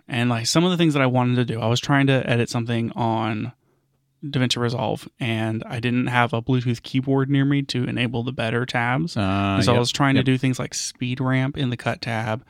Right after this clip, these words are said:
Speaker 1: And, okay, the most annoying thing amongst all these iPad editing softwares is I can't find one that will convert stereo to mono.
Speaker 2: Oh.
Speaker 1: And I'm like, "This
Speaker 2: Oh,
Speaker 1: is"
Speaker 2: for the audio.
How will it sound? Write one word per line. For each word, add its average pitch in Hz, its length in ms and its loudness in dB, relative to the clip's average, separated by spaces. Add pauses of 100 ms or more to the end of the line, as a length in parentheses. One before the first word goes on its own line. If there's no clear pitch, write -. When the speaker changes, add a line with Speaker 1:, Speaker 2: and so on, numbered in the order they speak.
(480)
Speaker 1:
And, 117 500 0 (640)
okay, - 200 -6 (380)
the 135 60 0
most 147 220 4
annoying 135 680 4
thing 147 400 -2 (960)
amongst 139 260 0
all 135 240 4
these 151 120 0
iPad 123 200 -2
editing 120 320 -2
softwares 123 400 -4
is 127 100 -6
I 117 100 -6
can't 160 300 -6
find 131 380 -4
one 175 160 -2
that 165 100 -4
will - 120 -4
convert 123 400 -4
stereo 117 420 -2
to 117 80 -6
mono. - 420 -10 (240)
Speaker 2:
Oh. 107 360 2
Speaker 1:
And 90 100 -6 (200)
I'm 147 80 2
like, 139 160 2
"This 156 140 0
Speaker 2:
Oh, 131 100 8
Speaker 1:
is" 120 60 2
Speaker 2:
for 120 120 4
the 110 100 4
audio. 104 480 2